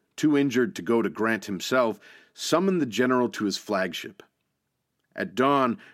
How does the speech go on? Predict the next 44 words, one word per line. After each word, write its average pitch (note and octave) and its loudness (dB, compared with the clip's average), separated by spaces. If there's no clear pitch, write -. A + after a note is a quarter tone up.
Grant C3+ 0
rode B2 2
out A#2+ 0
to A2 -6
meet B2+ 0
with A2+ -4
his G#2 -4
flotilla A#2 0
commander. A2 -4
He G#2 -2
ordered C3 2
his G#2 -2
generals C#3+ 2
to - -8
stay A2+ -2
put - -2
and G#2 -2
not C3+ 0
to D3 0
engage A#2 2
the A2+ 0
enemy B2 2
while G2+ 0
he F#2 -2
was F#2+ -4
gone. - -4
Foote G#3+ 0
explained D#3 0
to C3 2
Grant B2 0
that G#2+ -4
he G#2 -4
wanted C#3+ -2
to A#2+ -8
take A#2+ -2
his A2+ -2
ships - -2
back C3 -2
to G#2+ -8
Cairo G2 -2
for G#2+ -2
a G#2 -2
full B2 2
refit. G#2+ -2